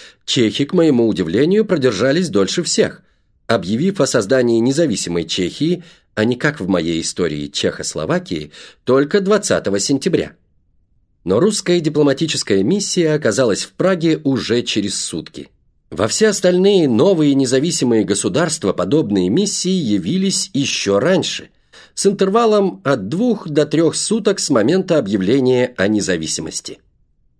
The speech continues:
За этим очень внимательно следил государь-император одиннадцатого сентября, прибывший в только что освобожденную нашими войсками Варшаву,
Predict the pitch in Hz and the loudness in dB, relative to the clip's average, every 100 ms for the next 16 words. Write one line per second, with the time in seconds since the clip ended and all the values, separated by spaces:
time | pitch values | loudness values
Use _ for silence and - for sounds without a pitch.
0 | _ _ _ - 90 101 190 220 196 190 | _ _ _ -8 -2 2 2 2 2 2
1 | 185 165 98 104 156 202 185 175 151 127 | 2 2 2 2 2 2 2 2 0 -2
2 | 107 170 135 120 - 113 107 90 87 92 | 0 0 2 0 0 2 2 0 0 0
3 | 196 196 196 - 117 156 226 - 160 139 | 2 2 -2 0 -2 2 0 0 0 -2
4 | 110 107 - 78 156 202 180 120 98 151 | 0 -2 -4 -2 0 0 0 -2 -2 -4
5 | - 208 190 - - _ - 160 214 214 | -4 -4 -4 -10 -20 _ 0 2 2 0
6 | 202 208 196 175 135 104 87 139 131 120 | 0 2 2 2 2 2 2 0 2 2
7 | 107 107 98 92 80 78 76 - 170 175 | 4 2 0 -4 -4 -4 -4 -2 0 2
8 | 165 151 151 - 101 71 - | 2 0 -2 -2 -2 -4 -10